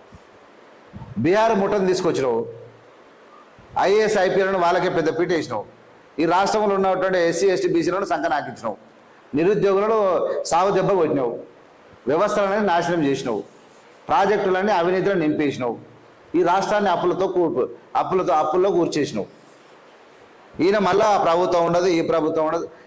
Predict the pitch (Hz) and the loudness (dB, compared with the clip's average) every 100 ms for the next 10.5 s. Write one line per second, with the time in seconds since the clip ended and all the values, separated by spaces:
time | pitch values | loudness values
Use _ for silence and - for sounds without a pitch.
0 | - 139 190 185 139 139 139 170 160 170 | -6 -2 0 0 0 0 0 0 0 0
1 | 214 196 175 196 196 170 165 165 139 123 | 2 2 2 4 2 2 0 2 2 -2
2 | 98 - - - 135 190 135 147 214 226 | -4 -10 -20 -6 -2 0 0 0 0 2
3 | 208 185 196 190 160 175 185 180 170 156 | 0 2 2 2 2 2 0 -2 0 -2
4 | 156 139 139 135 139 190 - - - 135 | 0 0 0 -2 -2 -4 -6 -10 -2 0
5 | 190 220 208 196 185 185 156 143 170 160 | 0 -2 -2 -2 0 0 -2 -2 -2 -2
6 | 151 143 175 170 143 123 147 175 170 147 | -2 -2 -2 -2 0 0 0 -2 -2 0
7 | 139 151 123 143 143 - - - - 131 | 0 -2 -2 -2 -4 -6 -14 -20 -6 -2
8 | 175 214 196 - 196 190 175 170 151 151 | 2 0 0 -2 0 0 0 0 -2 -2
9 | 151 147 143 131 139 156 143 131 143 139 | -2 -2 -2 0 0 -2 -2 -2 -4 -2
10 | 131 143 131 131 - | -4 -2 -2 -4 -8